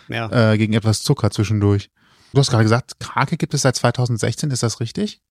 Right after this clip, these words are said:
Speaker 1: Ja, genau.
Speaker 2: Okay. Wie, wie, wie hat sich das entwickelt? War das einfach so, ist alles dreckig, ich muss jetzt los? Muss jetzt was machen? Oder was war, was war so initial euer Antrieb?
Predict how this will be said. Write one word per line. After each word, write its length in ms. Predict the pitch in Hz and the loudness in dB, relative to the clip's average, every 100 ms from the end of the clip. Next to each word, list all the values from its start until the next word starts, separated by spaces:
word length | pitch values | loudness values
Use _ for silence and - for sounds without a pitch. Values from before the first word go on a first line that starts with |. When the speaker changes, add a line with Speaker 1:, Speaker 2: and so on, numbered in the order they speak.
| _ - | _ -14
Speaker 1:
Ja, 140 | 110 - _ _ | -14 -14 _ _
genau. 300 | - 95 - - | -14 -14 -14 -10
Speaker 2:
Okay. 240 | 131 196 269 - | -6 -4 -6 -6
Wie, 180 | 107 110 _ _ _ | -4 -4 _ _ _
wie, 220 | 120 117 113 | -2 0 2
wie 200 | 113 110 | 2 2
hat 160 | 117 | 2
sich 140 | 123 - | 0 2
das 400 | 120 - - - - | 0 0 -4 -4 0
entwickelt? 680 | 107 98 - 120 180 175 | 0 0 -2 0 0 0
War 60 | - | 0
das 180 | 107 113 | 0 -2
einfach 320 | 120 110 113 | -6 -4 -4
so, 420 | - 117 113 113 _ - - - | -2 2 2 0 _ -20 -20 -12
ist 120 | - | -4
alles 180 | 110 120 | -2 -2
dreckig, 340 | 117 120 135 | -4 -4 -6
ich 100 | 123 | -4
muss 120 | 117 | -2
jetzt 180 | 117 - | -2 0
los? 400 | 127 185 - - - _ _ _ | 2 2 0 -4 -10 _ _ _
Muss 140 | 127 123 | -4 -2
jetzt 140 | - | 0
was 160 | 113 - | -2 -2
machen? 440 | 135 185 214 - _ _ | -2 -2 -4 -6 _ _
Oder 480 | - 131 123 120 113 | -2 0 4 2 2
was 200 | 113 - | -2 0
war, 420 | 113 117 117 113 _ _ - _ | 4 4 2 -2 _ _ -20 _
was 200 | 113 101 | -8 -4
war 80 | 110 | -2
so 80 | 110 | -2
initial 760 | 123 107 - 104 107 107 101 - - _ _ - | -2 -4 -2 0 0 -2 -4 -10 -20 _ _ -6
euer 340 | 101 101 104 | -4 -2 -4
Antrieb? 520 | 107 101 - 92 - | -6 -10 -10 -14 -14